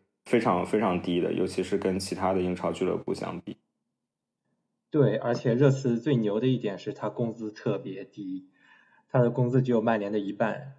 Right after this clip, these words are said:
Speaker 2: 然后比阿森纳还要少，呃，几千万，所以这也是他能够在模型里面脱颖而出的一个原因嘛，因为模型里面会，会用这，会以那个工资比例去作为一个乘数，能够成倍的放大公司的估值。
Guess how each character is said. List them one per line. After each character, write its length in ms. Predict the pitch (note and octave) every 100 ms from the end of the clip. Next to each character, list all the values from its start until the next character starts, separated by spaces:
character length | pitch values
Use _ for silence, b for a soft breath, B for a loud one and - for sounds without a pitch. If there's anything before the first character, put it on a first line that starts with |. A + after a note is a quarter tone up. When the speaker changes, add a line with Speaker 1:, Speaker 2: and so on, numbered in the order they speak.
| _ -
Speaker 2:
然 160 | A2 G#2
后 140 | A2+
比 180 | - G#2+
阿 160 | A#2
森 120 | A#2 B2+
纳 160 | A2
还 120 | G2
要 120 | G2 F#2+
少， 540 | - F#2+ - - - b b
呃， 160 | - A2
几 160 | - G#2+
千 220 | A2 G2+
万， 240 | G#2 C3+ b b b b
所 200 | _ G#2+
以 140 | G#2 G2+
这 160 | C3
也 100 | G#2+
是 320 | F#2+ - A2+ G#2
他 200 | - A2+
能 180 | A2
够 120 | A2 A2
在 100 | G#2
模 160 | G#2
型 180 | G#2 G#2
里 60 | G2
面 260 | G2 F#2+ F2+
脱 160 | A2
颖 100 | G2+
而 120 | F#2
出 160 | F#2+ A#2
的 60 | G2+
一 60 |
个 100 | G2+
原 240 | F#2 F#2 G2+
因 80 |
嘛， 160 | G#2 F#2
因 80 | G#2+
为 80 | G#2+
模 200 | G#2 G#2+
型 180 | A2+
里 60 | G#2
面 200 | F#2+ F#2+
会， 300 | - G#2 - -
会 200 | - A2
用 180 | G#2+ G#2
这， 100 | -
会 180 | _ A#2+
以 220 | G2+ G2 G2+
那 80 |
个 140 | G2 F#2+
工 220 | - A#2+
资 320 | B2+ A#2+ A#2+ B B -
比 100 | G#2
例 340 | A#2 G#2 b b b
去 240 | - A#2 G#2
作 160 | A#2
为 160 | G#2 G#2
一 60 |
个 260 | G#2 G#2+ G2+
乘 300 | - - G#2+
数， 320 | - C#3 C#3 B -
能 120 | G#2
够 140 | A2
成 220 | G#2 G#2+ G#2+
倍 100 | A#2
的 80 |
放 180 | - G#2+
大 140 | F#2+ G2
公 180 | G#2+
司 160 | F#2+ G#2+
的 200 | G2+ G2
估 180 | - G#2
值。 240 | - -